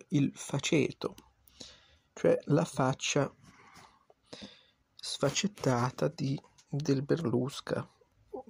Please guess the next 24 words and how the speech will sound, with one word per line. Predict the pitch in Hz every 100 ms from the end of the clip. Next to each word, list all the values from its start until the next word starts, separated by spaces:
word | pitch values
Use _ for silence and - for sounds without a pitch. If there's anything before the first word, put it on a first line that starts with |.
| 147
Andiamo | - 123 135 131
proprio | 127 127 131 127
così, | 127 120 120 - - _ _ _ _ - _ _ _
piove | - 139 139
sul | 135 131
bagnato, | 131 120 117 - - -
cioè | - 131 135
andiamo | 143 160 143 139
sul | - 139
Berlusca | 139 151 131 120 - - -
proprio | 135 - -
così, | - 135 - 123
perché... | - - - 131 - - - - - - - - -
Ma | 190
Berlusca, | 160 180 190 254 294 262 - 165 156
perché | 147 131
abbiamo | 127 131 139
visto | 139 -
già | 131 131 127
Mike | 120 -
Bongiorno, | 160 151 - 131 131 131 -
Tiziano | - - 127 139
Ferro, | - 120 117 131 147 139
l'abbiamo | 135 127 131 113 117